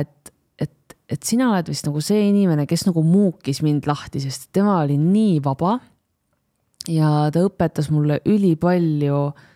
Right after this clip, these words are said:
mingites olukordades lihtsalt nagu minna laskma, et, et kui ütleski mingi asja välja, mis võib-olla oli ka tobe või, või kuidagi võib-olla see ei olnud selles hetkes nagu kõige õigem, aga see on nagu, see on ju tema. Siis ma sain aru, et aa, okei,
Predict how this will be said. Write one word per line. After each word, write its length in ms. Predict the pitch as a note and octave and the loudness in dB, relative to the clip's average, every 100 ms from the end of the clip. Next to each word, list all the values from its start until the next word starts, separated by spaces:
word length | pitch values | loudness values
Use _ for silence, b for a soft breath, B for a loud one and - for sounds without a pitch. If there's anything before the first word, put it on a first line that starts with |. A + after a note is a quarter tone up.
| b b - | b b -2
mingites 320 | F#3 F3 - F#3 | 0 0 -2 0
olukordades 680 | F#3 D3 D3+ D3 D#3+ C#3+ - | 0 0 -2 -2 -6 -10 -6
lihtsalt 300 | F3+ - D#3+ | -8 -6 -6
nagu 100 | D3+ | -2
minna 320 | G3 G3 C#3+ | 0 2 0
laskma, 420 | C3+ C#3 - D3 C#3+ | -2 -6 -6 -4 -4
et, 220 | - - | -6 -8
et 120 | B2 - | -8 -6
kui 140 | D#3 - - A3 | -6 -6 -10 -10
ütleski 320 | G#3+ - D#3+ | -8 -6 -6
mingi 160 | D#3 E3+ | -4 -4
asja 220 | F3 F3+ | -4 -4
välja, 300 | A3+ D4 F#3 | -2 -2 -2
mis 140 | D#3+ E3+ | -2 -4
võib-olla 240 | D3+ D#3 | -4 -4
oli 140 | F#3+ A3+ | -2 -4
ka 80 | D3+ - - _ - | -6 -10 -16 _ -6
tobe 280 | C#3 F3+ G3 G3+ | -2 -2 -2 -2
või, 140 | D#3+ D3+ | -2 -2
või 140 | C#3+ D#3 | -4 -4
kuidagi 300 | E3 D3+ D3+ | -4 -4 -4
võib-olla 220 | D3+ D3+ | -6 -4
see 80 | E3 | -2
ei 20 | |
olnud 240 | F#3+ F3 | 0 0
selles 240 | - C#3+ D#3 | 0 -2 -2
hetkes 240 | - D3 | -4 -4
nagu 80 | C#3+ D3 | -4 -2
kõige 180 | D#3+ | 0
õigem, 320 | E3+ F#3 D#3+ D3 | 2 2 0 -4
aga 160 | D#3 | -6
see 140 | D3+ E3+ | -6 -6
on 80 | |
nagu, 160 | E3+ E3+ E3+ b - | -4 -6 -8 b -6
see 140 | G3+ | -2
on 20 | |
ju 80 | G#3+ | 0
tema. 220 | D4+ B3+ D#3+ D#3 B B | 0 0 0 -4 B B
Siis 140 | - | -6
ma 20 | |
sain 140 | G3+ G#3 | -2 0
aru, 100 | F#3+ | -2
et 80 | - | -2
aa, 140 | A3+ F#3 | -4 -4
okei, 240 | - - | -6 -4